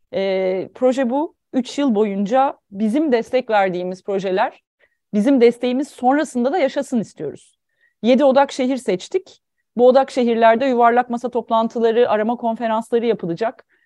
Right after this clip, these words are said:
Birlikte tartışacaklar, birbirinden öğrenecek bu alanda çalışanlar. Ve buradan çıkacak olan hem fotoğrafın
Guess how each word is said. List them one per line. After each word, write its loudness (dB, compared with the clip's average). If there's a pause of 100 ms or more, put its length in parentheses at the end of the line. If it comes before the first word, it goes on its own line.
(140)
Birlikte 0
tartışacaklar, -2
birbirinden 0
öğrenecek -2
bu 0
alanda 0
çalışanlar. -6 (360)
Ve 4
buradan 2
çıkacak -2
olan 0
hem -4
fotoğrafın 2